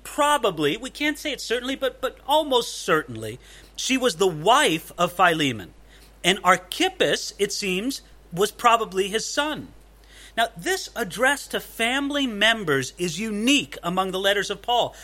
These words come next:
but it makes sense considering what the letter of Philemon is all about. You see, in this letter, Paul is going to appeal to Philemon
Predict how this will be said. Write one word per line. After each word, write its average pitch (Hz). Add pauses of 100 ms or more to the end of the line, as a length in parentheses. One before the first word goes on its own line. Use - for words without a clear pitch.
(240)
but 214
it 220
makes 226
sense 220
considering 196 (220)
what 190
the 254
letter 190
of 156
Philemon 147
is 147
all 131
about. 160 (640)
You 185
see, 247
in 220
this 294
letter, 196
Paul 240
is 202
going 220
to 202
appeal 185
to 180
Philemon 190